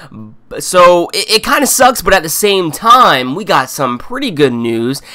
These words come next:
and maybe this is because they wanted to announce the news first of a second season of Berserk twenty sixteen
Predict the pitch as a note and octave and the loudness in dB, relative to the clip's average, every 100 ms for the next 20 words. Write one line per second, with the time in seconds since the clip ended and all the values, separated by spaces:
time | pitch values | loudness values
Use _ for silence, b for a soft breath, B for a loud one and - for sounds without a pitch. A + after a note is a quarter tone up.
0 | B C#3 C3 C3 F#3+ A3 G3+ G3+ F3+ F3 | B 0 2 4 2 0 -4 -4 -8 -10
1 | F#3 E3+ E3 E3 - B B C3+ C3+ C#3+ | -2 0 0 -4 -8 B B -4 0 2
2 | D3 C3 D#3 C#3 B2 B2 C3 C3+ B2+ - | 2 0 -6 -6 -4 2 4 4 2 -6
3 | - A#2 A#2+ C3 C3+ C#3 C#3+ C#3 - - | -6 -4 -2 2 2 4 4 2 -2 -10
4 | - - A#3+ C#4 F#3+ E3+ D#3+ - D3+ C3+ | -20 -2 4 6 6 4 -2 -4 0 0
5 | C3+ - A#3+ C#4 A3 - A#3 G#3 F#3+ D3+ | 0 -2 -2 -2 -2 -2 -2 -2 0 2
6 | C#3+ D3 C3 B2+ - A#2+ A2 A2 - C3 | 2 0 -2 -6 -4 -6 -4 -6 -6 -4
7 | A#2 A#2 | -4 -6